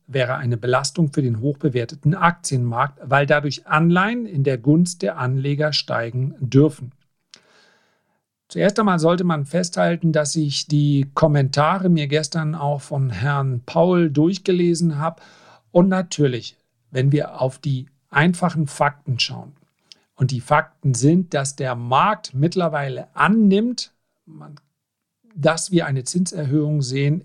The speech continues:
im Jahr zweitausenddreiundzwanzig, vielleicht sogar zwei. Das heißt also, dass wir in ein Niveau um null Komma sechs Prozent reinkommen. Wenn wir das einfach mal betrachten, dann dürfen wir feststellen,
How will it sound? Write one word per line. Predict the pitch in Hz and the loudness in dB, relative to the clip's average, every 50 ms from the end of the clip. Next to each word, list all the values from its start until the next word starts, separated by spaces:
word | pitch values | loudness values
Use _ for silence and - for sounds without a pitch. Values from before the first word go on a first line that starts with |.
| _ | _
im | - 131 120 120 | -6 -4 -2 -2
Jahr | 120 117 113 - | -2 -4 -6 -6
zweitausenddreiundzwanzig, | - - 123 120 117 120 - 127 123 120 113 117 113 - 127 123 120 120 117 - 156 147 165 175 175 233 226 - - | -8 -8 -8 -8 -8 -6 -4 -4 -4 -4 -4 -8 -12 -12 -14 -12 -12 -12 -12 -10 -6 -4 -2 -2 -2 -2 -6 -6 -6
vielleicht | - 139 135 127 127 123 - | -8 -6 -6 -6 -6 -8 -10
sogar | - 135 123 127 117 117 - _ | -10 -10 -10 -10 -12 -12 -12 _
zwei. | - - - - 127 123 127 127 143 185 233 247 - _ _ _ _ _ - _ _ _ _ _ _ | -8 -8 -8 -6 0 2 2 4 4 2 0 -2 -4 _ _ _ _ _ -20 _ _ _ _ _ _
Das | - 135 151 | -2 2 2
heißt | 165 185 180 196 175 | 2 2 0 -4 -6
also, | 160 156 156 | -4 -4 -4
dass | 147 143 147 143 - - | -2 -2 -2 -4 -2 -4
wir | 151 143 190 - | -6 -6 -4 -2
in | 139 143 135 | -2 -2 -2
ein | - 135 135 127 127 127 143 160 131 | -2 -6 -6 -6 -6 -6 -4 -2 0
Niveau | 135 131 123 110 113 135 147 151 | 0 0 0 0 2 2 2 2
um | 170 165 139 151 151 143 | 2 2 2 4 4 6
null | 143 139 147 147 | 4 4 2 0
Komma | - - 135 135 131 127 | -2 -4 -2 0 0 -2
sechs | 123 135 135 - - | -2 -4 -6 -8 -12
Prozent | - - 135 - - 139 143 156 147 - - _ - | -12 -12 -12 -6 -2 -2 -2 -2 -2 -6 -14 _ -6
reinkommen. | 123 117 113 117 113 - _ _ - - - 120 117 110 - - _ _ _ - - - - - _ _ _ _ | -4 -4 -4 -4 -8 -14 _ _ -10 -4 -2 -2 -2 -2 -6 -14 _ _ _ -20 -20 -20 -20 -20 _ _ _ _
Wenn | 151 156 | 4 4
wir | 185 170 | 4 6
das | 147 190 220 226 - - | 4 2 2 0 -4 -4
einfach | 190 175 175 180 160 143 | -4 -2 -2 0 0 0
mal | 151 147 147 | 0 -2 -2
betrachten, | 143 147 - - 135 117 - - - 131 | -4 -6 -6 -6 -8 -8 -8 -6 -4 -2
dann | 127 123 127 | -2 2 2
dürfen | 143 143 135 147 143 135 | 2 2 2 0 -2 -2
wir | 131 120 | -2 -4
feststellen, | - - 143 135 139 - - - 139 135 135 123 | -6 -6 -6 -6 -4 -6 -6 -2 0 0 0 0